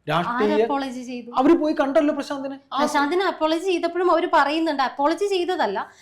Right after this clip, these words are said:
Speaker 2: അവര് കാര്യം പറയുന്നുണ്ട്. അവര് അപ്പോഴും ഇപ്പോഴും ഉറപ്പിച്ച് പറയുന്നുണ്ട്, "ഞാൻ പറഞ്ഞത് ഇങ്ങനെ മാത്രമാണ്,
Speaker 1: അല്ല,
Speaker 2: അല്ലാന്നുണ്ടെങ്കിൽ
Speaker 1: എന്നാലും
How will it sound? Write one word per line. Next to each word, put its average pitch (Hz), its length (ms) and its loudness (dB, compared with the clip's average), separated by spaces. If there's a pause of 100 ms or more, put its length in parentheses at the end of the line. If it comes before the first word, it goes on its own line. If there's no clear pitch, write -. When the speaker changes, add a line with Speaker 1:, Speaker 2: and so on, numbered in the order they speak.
(360)
Speaker 2:
അവര് 269 220 2
കാര്യം 330 400 2
പറയുന്നുണ്ട്. 277 400 -2
അവര് 277 140 -4
അപ്പോഴും 302 480 -2
ഇപ്പോഴും 302 360 -6
ഉറപ്പിച്ച് 262 340 -8
പറയുന്നുണ്ട്, 254 500 -8
"ഞാൻ 262 280 -6
പറഞ്ഞത് 240 340 -4
ഇങ്ങനെ 226 260 -10
മാത്രമാണ്, 220 640 -8
Speaker 1:
അല്ല, - 420 -4
Speaker 2:
അല്ലാന്നുണ്ടെങ്കിൽ 339 440 6
Speaker 1:
എന്നാലും 359 200 2